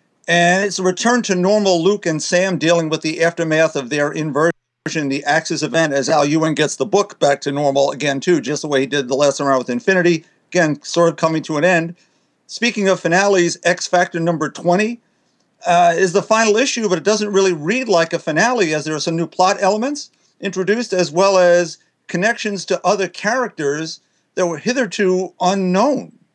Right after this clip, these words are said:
As Peter says in his introduction, "I'm hoping we'll return at some point,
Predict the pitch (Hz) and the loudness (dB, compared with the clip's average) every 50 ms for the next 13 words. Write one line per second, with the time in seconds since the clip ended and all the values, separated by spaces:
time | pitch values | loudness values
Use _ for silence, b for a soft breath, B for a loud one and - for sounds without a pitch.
0 | _ _ _ _ _ _ _ _ _ - 175 165 156 151 - - 254 240 226 202 | _ _ _ _ _ _ _ _ _ -4 -2 -2 -2 -2 -2 -2 0 0 0 0
1 | - 214 208 196 170 185 180 185 170 196 208 202 175 175 143 208 247 - - - | 2 2 2 2 2 2 0 0 0 0 0 -2 -2 0 0 0 0 0 -2 -6
2 | 170 - 151 160 160 165 220 233 226 208 196 190 202 196 175 170 156 - - 233 | -6 -4 -6 -4 -2 0 0 0 0 -2 0 2 2 2 2 0 -2 -2 -2 0
3 | 247 220 175 165 - - - 196 214 226 - - 151 147 151 160 160 | 0 2 0 -2 -2 -2 -2 -2 -2 -2 -2 -2 -2 0 -2 -2 -6